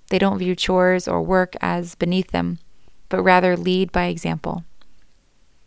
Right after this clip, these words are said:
A good leader admits when they mess up and takes responsibility for their actions and words.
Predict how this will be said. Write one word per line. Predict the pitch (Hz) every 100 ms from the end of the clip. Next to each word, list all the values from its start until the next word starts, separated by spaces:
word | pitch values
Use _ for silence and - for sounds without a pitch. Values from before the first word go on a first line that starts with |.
| - - -
A |
good | 185 214
leader | 202 208 202 -
admits | - 185 185 - -
when | 180
they | 180
mess | 170 175 -
up | 170 170 - - - - - -
and | 190 180
takes | 196 -
responsibility | 196 - 185 185 185 180 185 180
for | 170 170
their | 165
actions | 170 165 - 165 165
and | 165
words. | 170 170 - -